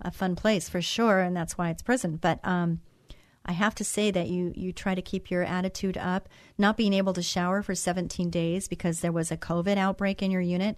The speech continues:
I can't even imagine that. And you are so right, Randy, saying,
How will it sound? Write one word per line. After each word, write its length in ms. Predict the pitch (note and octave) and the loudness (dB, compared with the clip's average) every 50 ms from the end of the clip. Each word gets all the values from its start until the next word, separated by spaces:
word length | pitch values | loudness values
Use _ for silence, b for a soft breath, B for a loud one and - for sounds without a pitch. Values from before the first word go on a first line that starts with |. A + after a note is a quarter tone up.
| B B B B B B B B B B B | B B B B B B B B B B B
I 120 | - A3 | 0 0
can't 420 | A3 - - G#3+ G3+ G3 G3+ G3+ - - | 0 0 0 2 4 4 2 0 0 0
even 460 | G#3 G3+ G3+ G3 G3+ G3+ G3+ G3+ G3+ - | 2 2 4 4 4 6 6 4 4 4
imagine 500 | G3 F#3+ F#3+ F3+ F3 F3+ F3+ - F3 F3 | 4 4 6 6 4 4 4 2 2 2
that. 260 | E3+ E3+ E3+ E3+ E3+ - | 2 2 0 -2 -2 0
And 160 | G3+ G3+ G#3 | 2 4 6
you 160 | A#3 C#4+ D#4+ | 8 8 8
are 120 | D4 A3+ G3+ | 8 6 4
so 340 | - - - - A#3 A#3+ | 0 -2 2 4 4 6
right, 260 | A#3+ G#3+ G3 G3 G3+ - | 6 6 6 6 4 2
Randy, 300 | F#3+ F#3 F3+ F3+ F3 F3 | 2 0 2 2 0 -2
saying, 400 | - - G3+ F#3 F#3 F3+ F3+ | 0 0 2 2 2 2 0